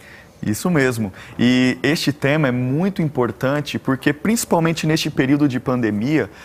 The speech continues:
muitas pessoas não estão conseguindo dormir ou não estão conseguindo trabalhar ou cuidar da sua família de uma maneira ideal porque sentem que não tem mais paz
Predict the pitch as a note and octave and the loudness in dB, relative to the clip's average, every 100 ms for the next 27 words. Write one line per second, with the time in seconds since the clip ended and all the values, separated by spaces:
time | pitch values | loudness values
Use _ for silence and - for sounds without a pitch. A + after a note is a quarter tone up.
0 | - - D3+ F#3+ E3+ - C3 - D#3+ E3 | -10 -2 0 0 -2 -2 -2 0 2 4
1 | B2 - - - C#3 F3 E3 - F3 E3+ | 2 -2 -8 -4 0 2 2 0 0 0
2 | F3 - D#3 C#3 E3+ D3+ A#2+ A#2 A2+ C#3+ | -2 0 0 2 2 2 4 2 2 2
3 | D#3+ D#3+ - - C#3+ D3 E3+ - E3 D#3 | 2 0 -12 -2 2 2 2 2 0 0
4 | D#3+ - C3 D3+ D3 - D3+ B2 A2 A2+ | 0 0 0 2 0 2 0 2 2 2
5 | C3 D3 - - D3 D3 D#3 B2 D#3 E3 | 2 0 -6 0 0 4 2 4 2 2
6 | D3+ - C#3+ C3+ A#2+ B2+ D#3+ D3+ C3+ A#2+ | 0 0 0 0 0 0 2 2 0 0
7 | C#3 C#3 C3+ C3 C#3 C#3 C3 D#3 D#3 C3 | 0 2 2 2 2 2 0 -2 2 2
8 | C3 D#3+ D3+ - - - D3+ D3+ F3 F#3+ | 2 0 -4 -12 -6 2 2 4 2 2
9 | - - - E3+ F3+ F3+ F3+ F3+ F#3 F#3+ | -6 -10 -2 0 0 0 0 0 2 2
10 | F3+ F3+ F3+ - - C#3+ F3+ F3+ - | 2 2 0 -4 0 2 2 0 -6